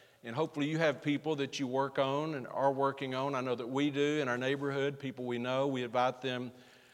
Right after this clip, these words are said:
especially to special occasions. Sometimes people are more apt to come for something like that.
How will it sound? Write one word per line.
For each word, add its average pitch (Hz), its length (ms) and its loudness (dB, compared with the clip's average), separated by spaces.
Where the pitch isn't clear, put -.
especially 190 600 4
to 143 100 0
special 156 460 2
occasions. 139 680 0
Sometimes 135 300 -4
people 131 260 -4
are 123 40 -6
more 127 220 -2
apt 131 360 4
to 139 80 -6
come 147 400 -2
for 127 120 -8
something 120 360 -6
like 117 220 0
that. - 720 -2